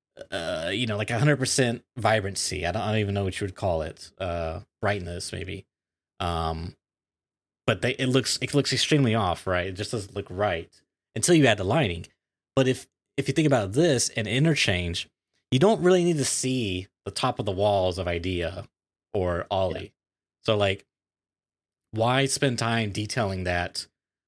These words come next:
Speaker 1: Just make it a blank wall. No one's ever gonna look there. It's also gonna be dark A F.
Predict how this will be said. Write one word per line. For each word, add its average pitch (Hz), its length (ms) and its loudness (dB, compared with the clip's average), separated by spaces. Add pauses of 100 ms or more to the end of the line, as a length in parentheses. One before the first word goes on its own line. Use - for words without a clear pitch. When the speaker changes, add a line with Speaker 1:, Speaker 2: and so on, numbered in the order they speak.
(160)
Speaker 1:
Just 139 140 2
make 180 100 4
it 156 80 2
a 135 40 6
blank 135 260 2
wall. 143 200 4
No 120 100 0
one's 135 180 2
ever 123 100 0
gonna 110 160 2
look 127 180 0
there. 95 160 0
It's 101 120 -2
also 147 200 2
gonna 120 120 0
be 104 100 -2
dark 107 300 -2 (100)
A 101 160 0
F. 104 400 -4